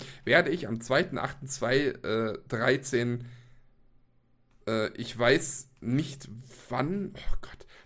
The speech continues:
das hier als Buch erscheint und ob es erscheint, aber wenn, dann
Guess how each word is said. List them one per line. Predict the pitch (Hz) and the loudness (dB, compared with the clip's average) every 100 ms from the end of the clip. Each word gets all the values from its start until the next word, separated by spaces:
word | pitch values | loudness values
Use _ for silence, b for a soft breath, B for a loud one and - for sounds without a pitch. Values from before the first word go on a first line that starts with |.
| B | B
das | 147 147 - | 2 2 0
hier | 160 175 - | 0 0 0
als | 123 123 - | 0 0 -2
Buch | - 180 - - | -6 -6 -4 -4
erscheint | - 123 - 123 160 180 - - - | -2 0 2 2 2 0 -8 -20 -18
und | - 165 208 220 226 - - 117 120 - - b b b | -6 0 0 0 -4 -14 -10 -8 -6 -8 -12 b b b
ob | 135 151 - b b - | 0 0 -2 b b 0
es | 135 139 - | 0 0 -2
erscheint, | 123 120 - 120 147 170 - - | -2 0 2 2 4 0 -4 -2
aber | 123 135 113 - 110 113 | 0 4 2 0 -8 -4
wenn, | 151 170 196 B B B - | -2 -2 -6 B B B 0
dann | 123 160 180 | 2 2 -4